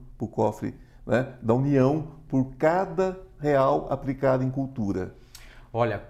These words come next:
Speaker 2: quase o dobro, né? Porque quando você tem a isenção fiscal, todo o trabalho que ele tá financiando, ele é, ele paga o imposto.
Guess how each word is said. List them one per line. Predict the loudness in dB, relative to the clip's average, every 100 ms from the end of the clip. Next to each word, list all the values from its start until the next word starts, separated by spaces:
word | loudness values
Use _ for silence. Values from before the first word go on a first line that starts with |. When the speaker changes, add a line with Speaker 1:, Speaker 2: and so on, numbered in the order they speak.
| -2
Speaker 2:
quase | 0 2 -2
o |
dobro, | -4 -4 -4 -6 -10 -16 -20 -20 -20 -12
né? | -6 -6 -6 -14 -10 -4
Porque | -4 -2 2 4 4 2 2 0 -4 -10 -6
quando | -4 -2 -2
você | -4 -6
tem | -4 -4
a | -4
isenção | -6 -10 -12
fiscal, | -14 -6 -2 0 0 -2 -8 -20 -20 -20 -20 -20 -20 -20 -14 0
todo | 2 2 0
o | 0 0 -2
trabalho | 0 0 2 2 0 -2
que | -8 -6 -4
ele | -4
tá | -6 -8
financiando, | -8 -12 -12 -10 -6 -2 -2 -4 -4 -6 -8 -4
ele | -2 0 -2
é, | -2 -6 -6
ele | -6
paga | -4 -2 0 0
o | -4 -4 -6
imposto. | -2 0 0 -2 -8